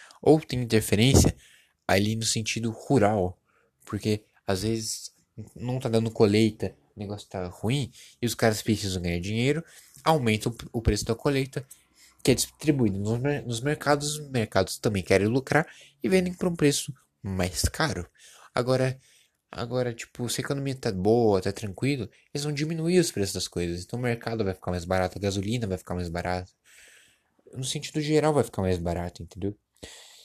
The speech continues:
Então, é, o vídeo já tá meio longo aqui, espero que vocês tenham gostado desse podcast, desse,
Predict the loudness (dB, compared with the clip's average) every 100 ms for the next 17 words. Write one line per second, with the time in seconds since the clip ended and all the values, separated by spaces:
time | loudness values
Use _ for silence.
0 | _ -12 -4 -4 -4 -6 -12 -20 _ _
1 | -4 0 0 -2 -2 -2 0 0 2 2
2 | 2 0 -4 -10 -12 -12 -12 2 4 4
3 | -2 -8 -8 -2 -2 0 -2 0 0 0
4 | -4 -6 -8 -6 -2 -2 -2 -14 -20 -8
5 | 4 8 8 6